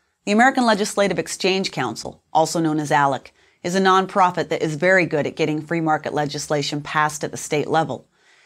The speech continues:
It's supported by a number of corporate donors, Coca-Cola and Kraft once among them. In two thousand twelve, left-wing groups who have long hated alec had an idea. Target alec's corporate donors,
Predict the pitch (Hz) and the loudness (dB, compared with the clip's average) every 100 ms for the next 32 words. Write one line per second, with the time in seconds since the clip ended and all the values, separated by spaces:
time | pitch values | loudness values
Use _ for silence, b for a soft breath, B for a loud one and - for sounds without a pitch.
0 | b - 175 - 190 190 185 180 185 180 | b -6 -4 -4 0 2 2 4 4 4
1 | 180 185 175 160 - 170 165 170 - 175 | 4 2 2 -2 -2 -2 0 -2 0 2
2 | 156 117 - - 156 - - 165 156 147 | 0 -4 -12 -8 -8 -8 -4 0 2 0
3 | 147 147 170 147 139 - - 156 151 156 | -4 -2 0 2 0 -8 -6 -4 -2 -4
4 | 156 156 143 - - b b b b b | -2 -2 -4 -8 -16 b b b b b
5 | 175 220 220 196 190 190 - 180 185 175 | -2 0 4 4 4 0 4 6 6 2
6 | 170 - 185 175 165 165 - - _ 226 | 0 -2 -4 -2 -2 -4 -6 -20 _ 0
7 | 190 180 175 170 175 175 151 139 131 147 | 2 4 4 2 0 0 2 2 2 -2
8 | - _ - 180 180 170 165 180 143 131 | -10 _ -2 0 2 2 2 0 -2 -4
9 | _ B B - - - - - 208 175 | _ B B -14 -16 -16 -4 2 2 2
10 | - 160 165 156 - 180 175 156 170 160 | 2 2 2 -2 -2 -2 0 -2 0 0
11 | 123 - - | -2 -6 -14